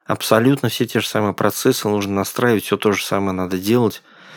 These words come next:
И чем больше у тебя, э, есть понимание, что всё зависит здесь от тебя, тем будет лучше. То есть, э, ни в коем случае не надо впадать в иллюзию, что я щас купил франшизу, за меня всё сделают. Нет,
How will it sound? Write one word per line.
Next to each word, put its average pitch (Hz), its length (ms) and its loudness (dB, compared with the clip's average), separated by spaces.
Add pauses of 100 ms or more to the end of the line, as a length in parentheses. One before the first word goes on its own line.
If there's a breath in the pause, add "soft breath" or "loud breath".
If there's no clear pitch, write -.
(280 loud breath)
И 104 560 4
чем 110 200 0
больше 113 260 0
у - 20 -6
тебя, 101 460 2
э, - 20 0
есть 101 240 -2
понимание, 104 400 0
что 101 420 0
всё 110 240 0
зависит 104 480 0
здесь 98 300 -2
от 92 100 -4
тебя, 120 280 2
тем 101 220 -2
будет 107 220 0
лучше. - 340 0 (220)
То 104 100 0
есть, - 400 -2
э, 101 160 0
ни 107 100 -2
в - 60 -8
коем 135 200 4
случае 120 380 -2
не 104 140 0
надо 104 420 2
впадать 101 380 0
в - 80 -2
иллюзию, 113 300 2
что - 180 -2
я 101 100 4
щас - 200 -2
купил 98 280 -2
франшизу, 101 440 -2
за 95 120 -2
меня 98 160 -2
всё 101 160 -4
сделают. 92 360 -2
Нет, 110 400 0